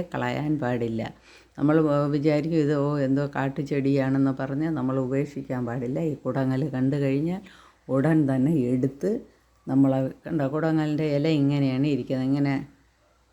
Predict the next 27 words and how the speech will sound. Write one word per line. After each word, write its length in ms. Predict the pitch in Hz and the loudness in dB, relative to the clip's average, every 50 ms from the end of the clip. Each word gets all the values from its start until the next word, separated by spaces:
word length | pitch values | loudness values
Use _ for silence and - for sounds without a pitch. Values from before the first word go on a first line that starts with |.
| _ _ - - | _ _ -8 -8
അല്പം 280 | 147 143 143 151 147 143 143 | -6 -2 0 2 4 4 4
നീണ്ടാണ് 720 | 143 143 143 147 147 147 151 151 143 143 139 135 135 139 202 - - | 4 4 4 4 2 2 2 2 4 4 4 2 2 0 -2 -4 -4
ഇങ്ങനെ 240 | 170 160 147 143 147 147 - | -4 -2 -2 -2 -2 -2 -2
തറയിൽ 360 | 143 143 139 147 156 156 151 151 143 139 | -2 0 2 2 2 2 0 0 0 -2
നി-, 140 | 135 - - 160 - | -2 -4 -6 -6 -6
തറയിൽ 300 | 143 143 151 156 156 156 156 139 | -4 -2 0 0 0 0 0 0
ഇങ്ങനെ 200 | 147 147 143 147 143 | 0 0 0 0 0
നിന്നിട്ട് 280 | 139 135 139 139 139 190 170 | 0 0 0 0 0 0 0
ഇത് 100 | 160 147 - - - - | 0 0 -2 -6 -10 -8
പൊങ്ങിയാണ് 580 | - 156 160 165 175 175 165 160 135 127 135 156 170 165 | -4 0 2 2 4 4 4 2 2 2 0 0 0 0
നിൽക്കുന്നത്. 600 | 135 127 127 - - 123 117 117 113 113 - - - - _ _ _ _ _ _ - - | 0 -2 -4 -4 -6 -6 -6 -6 -6 -8 -8 -10 -12 -14 _ _ _ _ _ _ -10 -4
ഇത് 120 | 143 151 156 151 156 | -4 -2 -2 -2 -2
കണ്ടിട്ടില്ലാത്തവർക്ക് 1300 | 143 147 143 143 147 151 151 156 156 175 175 170 - 170 165 165 160 156 160 156 151 147 147 - - 175 180 180 | -2 0 0 0 0 0 2 2 2 2 2 2 0 -2 0 0 0 -2 -2 -4 -4 -4 -4 -6 -8 -8 -6 -4
ഈ 20 | 175 170 160 | -4 -2 -2
ഇല 120 | 160 170 165 165 | -2 -2 -4 -2
കണ്ടാൽ 320 | 160 160 165 160 165 170 175 175 165 | -2 -2 0 0 0 -2 -2 0 0
മനസ്സിലാക്കാൻ 560 | 156 156 160 - 160 160 160 156 - 156 156 160 147 | 0 -2 -2 -4 -4 -4 -4 -4 -2 -2 0 0 0
വേണ്ടിയാണ് 380 | 143 143 143 143 139 135 147 170 165 151 143 | 0 -2 0 0 -2 -2 -2 -2 -2 -2 -4
ഇങ്ങനെ 260 | 147 151 143 143 139 139 135 | -4 -4 -2 -2 0 0 0
ഇലയെ 240 | 127 127 135 147 147 139 | 2 2 0 2 2 0
എടുത്ത് 240 | 127 127 131 - 139 127 123 | 0 0 -2 -4 -4 -4 -4
കാണിക്കുന്നത്. 680 | 120 151 143 139 135 - 135 123 120 120 120 131 180 233 269 - - - - - - - - - - - _ _ _ _ _ _ _ _ - - | -4 -4 -4 -4 -4 -6 -6 -6 -6 -4 -4 -2 -2 -4 -4 -6 -10 -20 -20 -20 -20 -20 -20 -20 -20 -20 _ _ _ _ _ _ _ _ -4 -4
ഈ 60 | 151 | -2
കുടങ്ങല 500 | 143 151 143 139 147 143 143 147 147 143 143 143 | -2 0 0 2 2 2 2 2 2 2 2 2
ഇല 80 | 139 143 156 147 139 127 131 135 | 2 2 2 2 2 2 2 2
എവിടെ 320 | 139 131 156 185 190 220 208 214 190 | 2 0 0 0 2 2 2 2 2
കണ്ടാലും 380 | 170 165 156 160 156 143 139 | 2 2 2 2 2 2 2